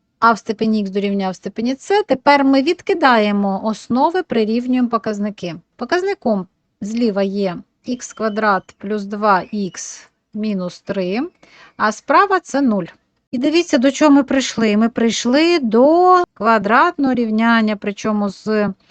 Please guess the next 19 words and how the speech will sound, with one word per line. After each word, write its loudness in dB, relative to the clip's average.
коефіцієнтом -2
а 2
рівним 0
одинички. -4
А 2
щоб -6
знайти 0
корені 4
квадратного -2
рівняння, 0
згадуйте, 0
треба 2
або 0
через -4
дискримінант -6
їх -8
розв'язувати, -2
або -4
згадати 0